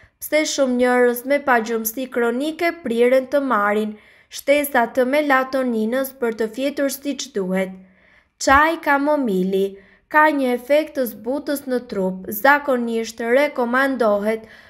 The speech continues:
për dhimbjen në stomak, pasi mund të ndihmoj tretjen dhe lehtësimin e tensioneve të brendshme.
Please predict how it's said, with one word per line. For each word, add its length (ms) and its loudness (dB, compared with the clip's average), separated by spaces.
për 300 2
dhimbjen 520 0
në 120 0
stomak, 680 -2
pasi 380 0
mund 340 0
të 80 2
ndihmoj 580 -2
tretjen 600 -2
dhe 140 6
lehtësimin 920 -2
e 100 0
tensioneve 840 2
të 240 2
brendshme. 640 -2